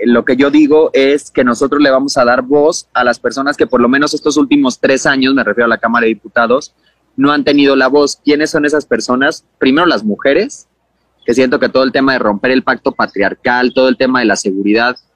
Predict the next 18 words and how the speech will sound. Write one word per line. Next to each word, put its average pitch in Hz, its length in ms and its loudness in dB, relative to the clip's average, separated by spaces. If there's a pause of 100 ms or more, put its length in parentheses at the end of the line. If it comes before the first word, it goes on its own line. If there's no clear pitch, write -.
(140)
ha 120 140 0
sido 131 280 2
muy 151 360 0
mal 135 240 0
abordado. 98 500 -2
O - 80 -18 (140)
sea, 127 180 -4
desde 117 240 2
la 120 140 0
manera 139 280 0
en 151 80 -4
que 127 60 -4
se 110 100 -4
está 113 120 -4
abordando 113 400 -2
está 104 160 -6
muy 101 160 -8
mal. 101 240 -4